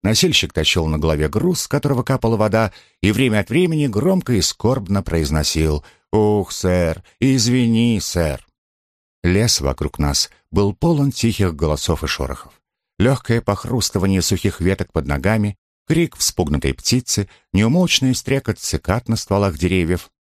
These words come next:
и порой пронзительная трель древесной лягушки. Мы пересекали прозрачные, холодные, как лёд, ручьи. Они тихонько плескались о большие камни, что-то им таинственно нашёптывали. Один раз Джейкоб громко вскрикнул,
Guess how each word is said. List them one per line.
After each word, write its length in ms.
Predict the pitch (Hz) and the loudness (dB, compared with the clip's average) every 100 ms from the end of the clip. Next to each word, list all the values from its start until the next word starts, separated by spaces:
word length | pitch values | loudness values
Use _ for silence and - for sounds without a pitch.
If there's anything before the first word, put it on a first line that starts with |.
| _ | _
и 60 | 113 | -2
порой 360 | 110 123 131 127 | 2 2 2 0
пронзительная 880 | - 90 87 180 - 151 135 117 | 0 0 2 0 0 0 2 2
трель 380 | 101 98 104 101 _ | 0 0 0 -2 _
древесной 500 | 95 95 78 76 78 | -2 0 2 0 0
лягушки. 480 | 71 64 64 - - _ _ _ _ _ - | -2 -2 -4 -8 -8 _ _ _ _ _ -2
Мы 120 | 113 | 0
пересекали 520 | 110 101 110 117 113 | 2 0 0 0 0
прозрачные, 760 | 98 95 85 117 113 - 85 | 0 -2 0 -2 0 0 -2
холодные, 580 | 82 95 113 151 123 123 | 0 0 0 0 2 0
как 180 | 104 95 | 0 -2
лёд, 200 | 101 107 | -2 0
ручьи. 500 | 110 - - 120 71 _ _ - | -2 -2 0 -2 -4 _ _ -2
Они 180 | 85 | 0
тихонько 460 | 78 90 - 90 80 | 0 -2 0 0 -2
плескались 600 | 85 76 - 98 101 - | -4 -4 -2 0 0 -2
о 60 | 76 | -2
большие 380 | 78 - 90 | -2 0 -2
камни, 440 | 90 147 120 85 64 _ - | 0 -2 0 -2 -4 _ -6
что-то 360 | - 170 165 135 | -2 -2 0 0
им 180 | 123 | 0
таинственно 640 | 120 73 80 107 - 90 82 | 0 0 0 -2 -4 -2 -2
нашёптывали. 680 | 67 - 67 - 60 57 - _ _ _ _ _ _ | -2 -4 -6 -6 -12 -14 -20 _ _ _ _ _ _
Один 360 | 95 104 98 120 | -2 0 0 0
раз 240 | 90 71 | -2 -4
Джейкоб 400 | 73 101 107 101 | 0 0 0 -4
громко 420 | 87 98 113 117 | -2 0 0 -2
вскрикнул, 600 | 113 - - 139 76 65 | -4 -4 -4 -4 -6 -10